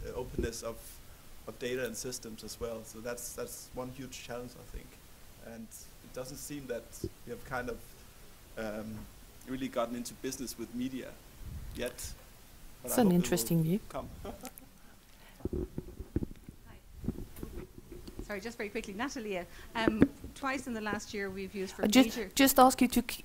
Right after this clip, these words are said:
Speaker 2: keep the microphone up to your
Speaker 3: Okay.
Speaker 2: mouth so that others can hear as well.
Speaker 3: Okay, thanks. Just twice, you asked for examples. Twice in the last year we've used altmetrics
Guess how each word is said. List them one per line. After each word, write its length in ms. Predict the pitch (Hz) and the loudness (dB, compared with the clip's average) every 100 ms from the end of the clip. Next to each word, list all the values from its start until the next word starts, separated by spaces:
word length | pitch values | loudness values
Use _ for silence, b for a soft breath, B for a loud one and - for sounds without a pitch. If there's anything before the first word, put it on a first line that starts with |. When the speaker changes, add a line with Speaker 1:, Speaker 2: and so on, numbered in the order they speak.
| - | 0
Speaker 2:
keep 200 | 240 226 | 4 8
the 60 | 226 | 12
microphone 520 | 220 226 - 214 214 | 12 10 10 10 10
up 180 | 226 - | 8 6
to 140 | - | 10
your 320 | 208 202 196 | 12 12 12
Speaker 3:
Okay. 140 | 196 175 | 10 8
Speaker 2:
mouth 280 | 170 202 - | 10 10 8
so 220 | - 220 | 10 12
that 180 | 202 202 | 12 12
others 460 | 214 208 220 208 - | 12 12 12 12 6
can 160 | - | 6
hear 260 | 208 202 190 | 8 8 6
as 140 | 185 | 4
well. 140 | 190 180 | 2 2
Speaker 3:
Okay, 180 | 185 190 b - | 0 -6 b -10
thanks. 300 | 214 214 - - | -8 -8 -10 -10
Just 220 | 247 226 | -8 -6
twice, 320 | - 226 247 214 | -2 0 0 0
you 80 | |
asked 220 | 202 214 - | 0 0 0
for 80 | |
examples. 520 | 220 202 208 233 240 - | 0 2 2 2 0 0
Twice 360 | 220 226 247 | 2 4 4
in 80 | 247 | 2
the 100 | 220 | 4
last 380 | 214 214 - - | 4 4 0 2
year 180 | 196 196 | 2 4
we've 200 | 196 202 | 2 2
used 200 | 196 208 | 2 2
altmetrics 640 | 190 185 190 - 196 | 0 0 0 0 -4